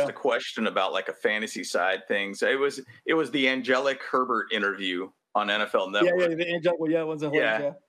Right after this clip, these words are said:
Speaker 2: And so he said one player that he's gonna have as, like, a,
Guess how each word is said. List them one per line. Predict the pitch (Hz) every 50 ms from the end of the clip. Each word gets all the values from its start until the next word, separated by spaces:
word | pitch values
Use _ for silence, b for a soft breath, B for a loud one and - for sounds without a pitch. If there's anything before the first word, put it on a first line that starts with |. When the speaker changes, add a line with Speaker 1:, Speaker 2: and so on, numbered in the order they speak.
| _ _ _ _ _ _ _ _ _
Speaker 2:
And | - 127 135 131
so | - 170 147
he | 139 139
said | - 160 147 139 127
one | 127 135 151 147
player | 127 - 156 147 147 143
that | 135 127 123 117 -
he's | 131 127 127
gonna | 127 127 113
have | 113 113 113 120 117
as, | 113 113 110
like, | 117 110 107 104 -
a, | 110 101 95 92 90 85 85 87 -